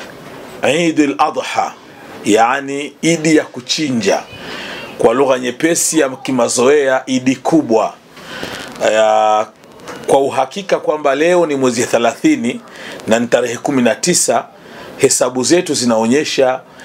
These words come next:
Eid al-Adha itakuwa tarehe ishirini na tisa ya mwezi wa sita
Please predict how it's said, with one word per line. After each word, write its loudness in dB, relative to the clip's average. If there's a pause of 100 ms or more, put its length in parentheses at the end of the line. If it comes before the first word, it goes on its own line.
(280)
Eid 2
al-Adha 0
itakuwa 2 (420)
tarehe 2
ishirini 0
na -2 (120)
tisa 0 (420)
ya 2
mwezi 0
wa 2
sita -2